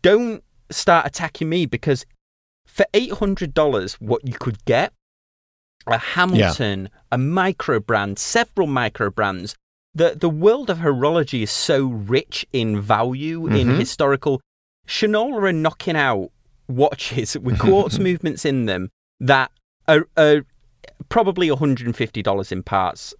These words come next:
Speaker 1: a-, and they're knocking them out for eight hundred dollars."
Speaker 2: You know, this, that's a good point, Sam. And I think one of the things when I first got into, when I first got into watches, and my first watch, the Hamilton Khaki King, very much on that list.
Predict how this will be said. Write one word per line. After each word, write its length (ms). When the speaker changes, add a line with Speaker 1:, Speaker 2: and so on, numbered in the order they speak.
Speaker 1:
a-, 200
and 160
they're 80
knocking 280
them 100
out 180
for 100
eight 140
hundred 300
dollars." 420
Speaker 2:
You 100
know, 120
this, 160
that's 200
a 40
good 180
point, 220
Sam. 280
And 140
I 80
think 240
one 200
of 100
the 80
things 280
when 100
I 100
first 300
got 120
into, 440
when 180
I 60
first 200
got 140
into 180
watches, 480
and 160
my 180
first 300
watch, 380
the 220
Hamilton 420
Khaki 340
King, 300
very 300
much 260
on 120
that 200
list. 260